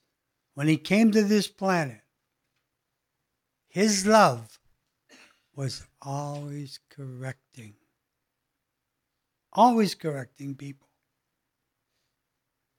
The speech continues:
That's what he did. That was his thing.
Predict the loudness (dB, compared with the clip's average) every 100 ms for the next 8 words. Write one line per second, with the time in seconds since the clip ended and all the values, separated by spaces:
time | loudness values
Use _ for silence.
0 | _ -2 -2 0 0 2 2 2 -2 -4
1 | -10 _ _ _ _ -4 -2 0 0 -2
2 | -4 -6 -12 -4 -2 -2